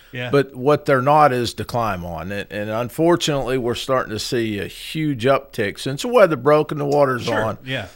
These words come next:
Speaker 2: of people getting into it. And it, it's a safety thing. Stay out of it. And, and it's a maintenance thing, too, because
Speaker 1: Yeah.
Speaker 2: something breaks, something happens, and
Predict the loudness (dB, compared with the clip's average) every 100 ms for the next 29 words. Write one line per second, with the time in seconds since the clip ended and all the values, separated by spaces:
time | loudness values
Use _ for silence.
0 | -8 -6 -6 -2 0 0 -4 -6 -8 -18
1 | -4 -2 0 -2 -2 -4 -6 -6 -6 -10
2 | -12 -12 -12 -12 -14 -18 -20 -20 -20 -4
3 | -2 0 -2 -2 -2 0 2 2 -4 -8
4 | -8 -8 -8 -2 2 4 4 2 0 -2
5 | 2 2 2 -2 -2 -4 -10 -6 -4 0
6 | 2 4 2 0 -6 -6 -4 -4 -6 -4
7 | -2 0 0 -2 -2 -2 -2 -2 -2 -2
8 | -2 -4 0 4 4 2 -2 -4 -4 -6
9 | -4 -2 -2 -4 -6 -6 -6 -6